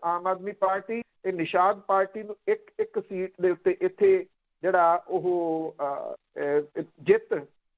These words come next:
ਇੱਥੇ, ਅਹ, ਮਿਲੀ ਆ। ਸੋ ਸਾਰੇ ਜਗ੍ਹਾ ਤੋਂ ਖਾਸ ਤੌਰ ਦੇ ਉੱਤੇ ਮੇਨ ਥਾਵਾਂ ਦੇ ਉੱਤੋਂ ਭਾਰਤੀ ਜਨਤਾ ਪਾਰਟੀ ਨੂੰ ਮੂੰਹ ਦੀ ਖਾਣੀ ਪੈ ਰਹੀ ਹੈ।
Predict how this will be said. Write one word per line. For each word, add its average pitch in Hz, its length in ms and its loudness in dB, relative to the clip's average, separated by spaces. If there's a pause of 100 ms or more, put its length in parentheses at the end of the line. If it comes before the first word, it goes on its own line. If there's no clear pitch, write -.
ਇੱਥੇ, 190 520 -6
ਅਹ, 147 300 2
ਮਿਲੀ 151 240 2
ਆ। 135 80 2
ਸੋ - 400 -2
ਸਾਰੇ 226 500 2
ਜਗ੍ਹਾ 240 280 0
ਤੋਂ 233 280 -2
ਖਾਸ 208 380 -2
ਤੌਰ 220 200 -2
ਦੇ 214 100 -2
ਉੱਤੇ 214 380 0 (140)
ਮੇਨ 202 540 -4
ਥਾਵਾਂ 196 360 2
ਦੇ 202 200 2
ਉੱਤੋਂ 190 280 -2
ਭਾਰਤੀ 196 500 0
ਜਨਤਾ 180 360 -2
ਪਾਰਟੀ 165 480 0
ਨੂੰ 180 180 -10
ਮੂੰਹ 233 200 -4
ਦੀ 240 120 -4
ਖਾਣੀ 175 280 -4
ਪੈ 160 240 2
ਰਹੀ 151 140 2
ਹੈ। 143 100 0